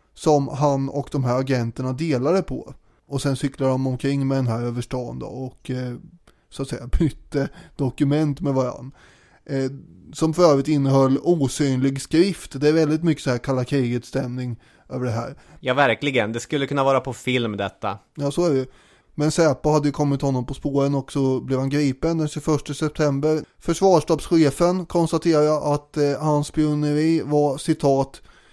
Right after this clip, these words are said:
Speaker 1: "det för krigsmakten farligaste som någonsin avslöjats i landet." Och det var det ju. Han hade ju lämnat ut en hel del,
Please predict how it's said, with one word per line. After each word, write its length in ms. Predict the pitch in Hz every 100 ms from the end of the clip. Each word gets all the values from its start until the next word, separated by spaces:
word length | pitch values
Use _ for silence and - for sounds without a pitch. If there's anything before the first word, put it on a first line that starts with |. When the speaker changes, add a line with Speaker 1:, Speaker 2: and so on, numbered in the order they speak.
| - -
Speaker 1:
"det 160 | 180
för 120 | 185
krigsmakten 1000 | 170 214 220 - 151 156 139 - 165 160
farligaste 800 | - 196 180 131 135 135 131 147
som 220 | 135 151
någonsin 560 | 175 190 135 135 131 143
avslöjats 840 | - 156 123 - 127 131 131 -
i 100 | 156
landet." 640 | 143 127 123 113 - - - _ _ -
Och 440 | 160 147 - - - -
det 180 | 151 165
var 280 | 208 170 147
det 80 |
ju. 200 | 202 165
Han 280 | - 151 151
hade 220 | 160 175
ju 80 | 175
lämnat 340 | 170 165 165 160
ut 220 | 143 143
en 160 | 143
hel 520 | 147 - 160 151 143 143
del, 400 | 208 196 143